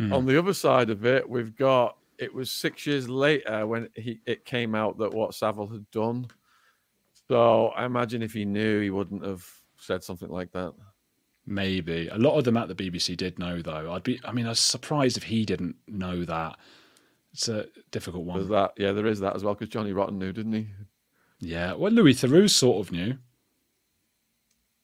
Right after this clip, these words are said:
Speaker 2: So, Wise Angel,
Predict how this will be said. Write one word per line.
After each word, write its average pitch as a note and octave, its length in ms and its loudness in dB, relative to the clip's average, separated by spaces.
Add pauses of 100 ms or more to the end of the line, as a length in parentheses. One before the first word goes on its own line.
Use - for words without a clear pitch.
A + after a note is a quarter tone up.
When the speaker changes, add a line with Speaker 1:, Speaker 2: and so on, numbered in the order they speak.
(960)
Speaker 2:
So, C#3 540 6
Wise E3 320 4
Angel, D3+ 520 0